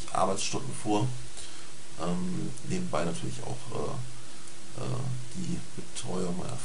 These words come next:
Freundin und, äh, dann, äh, haben wir jetzt, äh, uns ein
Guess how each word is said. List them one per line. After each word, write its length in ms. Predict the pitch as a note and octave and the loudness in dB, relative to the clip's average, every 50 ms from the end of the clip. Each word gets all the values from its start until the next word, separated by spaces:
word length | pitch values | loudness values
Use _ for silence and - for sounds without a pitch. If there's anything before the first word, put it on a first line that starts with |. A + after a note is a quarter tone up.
| - - | 0 0
Freundin 460 | - E2 F#2 G2 G2+ G3 G#3 G#3+ G#2+ A2+ B2+ - - | 0 0 0 0 2 2 0 0 0 0 0 0 0
und, 580 | - - - - - - - - - - - - | 0 0 0 0 0 0 0 0 0 0 0 0
äh, 140 | - - - - - - - - - - - - - - - - - - - - - - - - - - - - - | 0 0 0 0 0 0 0 0 0 0 0 0 0 0 0 0 0 0 0 0 0 0 0 0 0 0 0 0 0
dann, 180 | - B1 B1+ | 2 2 2
äh, 760 | B1+ - - - - - - B1+ B1+ B1+ B1 A1+ A1 - - - - - - - - - - - - - - - - - - - - | 2 2 0 0 0 0 0 2 0 0 0 0 0 0 0 0 0 0 0 0 0 0 0 0 0 0 0 0 0 0 0 0 0
haben 140 | G2 F#2+ F#2 F2+ | 0 0 0 2
wir 60 | E2+ | 2
jetzt, 360 | E2+ E2 - - - - - | 0 2 2 4 4 4 2
äh, 440 | - D#2 E2 D2+ B2+ B2 - - - | 2 0 0 0 0 -2 0 0 0
uns 280 | E2+ F#2 - - - - - | 0 0 0 0 0 0 0
ein 320 | - G2 - - F#3 F3+ | 0 0 0 0 0 0